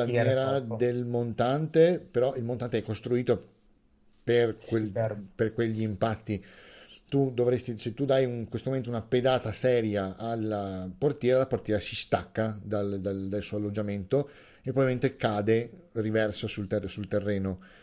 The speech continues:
Speaker 2: Il montante
Speaker 1: Sì, sì,
Speaker 2: probabilmente
Speaker 1: sì,
Speaker 2: si
Speaker 1: chiaro.
Speaker 2: piegherà, su questo non ci piove.
Speaker 1: Chiaro, chiaro, chiaro.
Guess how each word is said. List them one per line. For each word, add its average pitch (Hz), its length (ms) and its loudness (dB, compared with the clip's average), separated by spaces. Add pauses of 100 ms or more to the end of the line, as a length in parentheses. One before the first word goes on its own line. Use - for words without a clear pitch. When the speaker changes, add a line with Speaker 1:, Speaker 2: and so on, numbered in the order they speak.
(500)
Speaker 2:
Il 135 140 -2
montante 151 420 4
Speaker 1:
Sì, 117 80 4
sì, 123 160 4
Speaker 2:
probabilmente 160 140 4
Speaker 1:
sì, 113 60 2
Speaker 2:
si 113 100 -2
Speaker 1:
chiaro. 107 260 4
Speaker 2:
piegherà, 113 200 2
su 98 140 -12
questo 120 220 -4
non 107 120 -2
ci 127 140 -6
piove. 95 500 0 (680)
Speaker 1:
Chiaro, 107 340 -4
chiaro, 117 240 -8
chiaro. 131 340 -10